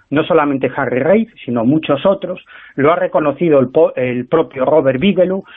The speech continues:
lo han reconocido varios portavoces del Departamento de Defensa y el propio Luis Elizondo, que era el director,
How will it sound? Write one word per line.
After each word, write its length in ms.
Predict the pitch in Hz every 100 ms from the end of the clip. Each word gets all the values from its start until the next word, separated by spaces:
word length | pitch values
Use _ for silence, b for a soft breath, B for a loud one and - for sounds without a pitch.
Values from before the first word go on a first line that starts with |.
| B
lo 160 | 143
han 100 | 165
reconocido 680 | 180 175 165 147 - 156 139
varios 320 | 147 156 147 -
portavoces 680 | 143 131 131 156 147 131
del 140 | 120 117
Departamento 640 | 117 127 - 123 139 151
de 100 | 156
Defensa 460 | 175 196 190 - 190 b b
y 100 | 160
el 120 | 156
propio 320 | 139 147 147 156
Luis 220 | 139 147
Elizondo, 460 | 139 131 147 147 156
que 80 | 147
era 100 | 139
el 80 |
director, 480 | 117 107 104 - 104